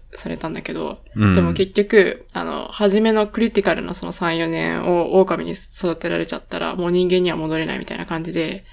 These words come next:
Speaker 2: うんうんうん。
Speaker 1: 言葉も喋れないし、獣みたいな振る舞いしかできなくって、結局死んじゃったっていう。
Speaker 2: まあ、確かになんかその、ペットっていうか、まあ、母性みたいのは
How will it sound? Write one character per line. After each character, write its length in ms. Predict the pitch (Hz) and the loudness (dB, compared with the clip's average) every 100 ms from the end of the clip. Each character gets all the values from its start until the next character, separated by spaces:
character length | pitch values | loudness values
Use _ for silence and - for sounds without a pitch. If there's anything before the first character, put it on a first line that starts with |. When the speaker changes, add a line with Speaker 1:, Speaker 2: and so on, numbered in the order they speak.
| - | 2
Speaker 2:
う 60 | |
ん 40 | 104 | 4
う 20 | |
ん 40 | |
う 100 | 92 | 4
ん。 420 | 92 85 85 82 90 | 2 2 0 -2 -4
Speaker 1:
言 220 | 190 190 | 2 6
葉 80 | 185 | 6
も 80 | 170 | 4
喋 240 | 180 170 | 0 4
れ 100 | 170 | 4
な 160 | 165 165 | 2 -2
い 60 | |
し、 460 | 180 170 165 208 - - - | -4 -2 -2 -2 -8 -20 -18
獣 340 | - 180 175 175 | -2 2 2 2
み 120 | 175 | 2
た 120 | 175 | 0
い 80 | 165 | 0
な 240 | - - - - | -4 -6 -12 -10
振 120 | - | 0
る 80 | 175 | 0
舞 140 | 165 | 2
い 40 | 170 | -2
し 60 | |
か 120 | - | -4
で 100 | - | -4
き 80 | 170 | -2
な 120 | 170 | -2
く 100 | 175 | -4
っ 20 | 175 | -8
て、 440 | - 214 175 - - - | 4 4 4 -8 -18 -8
結 140 | 190 | -4
局 180 | - - | -4 -2
死 100 | 180 | -4
ん 60 | 170 | -2
じ 60 | |
ゃ 20 | |
っ 40 | 165 | -4
た 120 | - | -6
っ 40 | |
て 200 | - - | -10 -8
い 160 | 156 165 | -6 -6
う。 80 | - - - - | -8 -20 -20 2
Speaker 2:
ま 80 | 120 | 6
あ、 20 | |
確 240 | 202 - | 6 6
か 100 | - | 4
に 60 | 123 | 6
な 80 | 151 | 6
ん 20 | |
か 160 | 117 | 6
そ 100 | 104 | 6
の、 360 | 110 107 107 - | 4 2 0 -2
ペ 100 | - | 2
ッ 80 | 233 - | 0 2
ト 80 | - | -2
っ 80 | 143 | 0
て 80 | - | 0
い 60 | |
う 20 | 104 | 0
か、 240 | 90 80 _ | 0 -2 _
ま 400 | - 120 92 85 - | 2 4 4 0 -10
あ、 40 | - | 6
母 120 | 175 | 6
性 260 | - 226 | 10 10
み 120 | 143 110 | 10 6
た 100 | 95 | 0
い 20 | |
の 140 | 90 | 0
は 220 | 90 92 | -2 -4